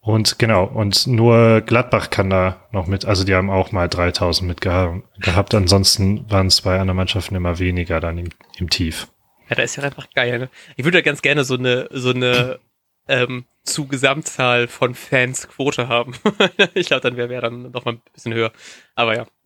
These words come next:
Speaker 2: Ähm, ja, cool, Tabelle auf jeden Fall. Ich hab vorhin auch einen Ausschnitt gesehen, irgendwie, dass, äh, überraschenderweise Hoffenheim und Wolfsburg sich, glaub ich, die letzten beiden Plätze knapp teilen.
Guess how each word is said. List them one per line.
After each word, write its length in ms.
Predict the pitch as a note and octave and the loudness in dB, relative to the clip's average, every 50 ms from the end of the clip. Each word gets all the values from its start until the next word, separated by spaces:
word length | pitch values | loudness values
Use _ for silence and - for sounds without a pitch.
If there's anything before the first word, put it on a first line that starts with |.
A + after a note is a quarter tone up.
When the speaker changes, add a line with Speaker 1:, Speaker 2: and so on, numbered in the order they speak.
| - | -4
Speaker 2:
Ähm, 560 | - C#3 C#3+ C#3+ C#3+ C#3+ C#3 C3+ C3+ C3+ C3+ - _ _ | 0 2 2 2 2 0 -2 -6 -10 -12 -14 -18 _ _
ja, 140 | - D#3+ D3 - - | 0 0 0 0 -2
cool, 100 | F#3+ D3 | -6 -6
Tabelle 380 | - - C3 - - C3+ C3 A#2 | -4 -6 -8 -6 -2 -2 -2 0
auf 80 | - | 0
jeden 100 | B2+ A#2 A2 | -2 -4 -4
Fall. 100 | - A#2 | -6 -6
Ich 60 | C#3 | -6
hab 100 | C#3+ - | -6 -2
vorhin 200 | - D#3+ D#3+ D3+ | 0 0 2 2
auch 80 | C#3 B2+ | 0 -2
einen 100 | C#3+ - | -2 2
Ausschnitt 300 | C3+ D3 - - C3+ B2+ | 2 2 2 2 -4 -4
gesehen, 380 | C3 A#2+ B2 C3 C3 C3 B2 | -4 0 2 2 2 2 2
irgendwie, 240 | C3 B2+ B2 A#2+ A#2+ | -2 -4 -4 -4 -4
dass, 300 | - A#2+ A2+ - - _ _ _ _ _ _ _ _ _ _ - | -2 -2 -4 -4 -8 _ _ _ _ _ _ _ _ _ _ -2
äh, 420 | - B2+ A#2+ A#2 A#2 A#2 B2 B2 - | 2 4 4 4 4 2 0 -2 -6
überraschenderweise 880 | - C#3 C3+ A#2 B2 C3 - - C3+ A#2+ A#2 A#2+ A#2 A#2+ A#2 A#2+ A2+ | -4 -2 -2 0 0 -2 -2 0 0 2 2 2 2 2 2 0 -2
Hoffenheim 600 | A#2+ C3 - - A#2+ A2+ A#2 A#2+ A#2+ A#2 A#2 A#2+ | -2 -6 -8 -8 -12 -10 -6 -2 -2 0 0 -2
und 340 | - - - - A#2 A2+ A#2 | -6 -6 -2 -2 -2 -2 0
Wolfsburg 400 | B2 A#2+ B2 C#3 - - B2 A2 | 0 0 0 0 -2 -6 -6 -6
sich, 140 | - A#2 - | -6 -8 -2
glaub 160 | - A#2 A2+ | 0 0 0
ich, 80 | A2 - | 0 -6
die 60 | A#2+ | -6
letzten 360 | A#2 A#2+ A#2 - - - A2+ | -4 -4 -4 -4 -4 -6 -4
beiden 240 | A2+ A#2 A#2+ A#2 A2+ | -2 -2 -4 -4 -6
Plätze 400 | - - B2 B2 - - - A#2+ | -8 -6 -6 -6 -6 -6 -8 -8
knapp 260 | - - - A#2 - | -6 -4 -6 -4 -4
teilen. 360 | - - A#2+ A#2 A2+ A#2 A#2 | -2 -2 -2 0 0 -2 -4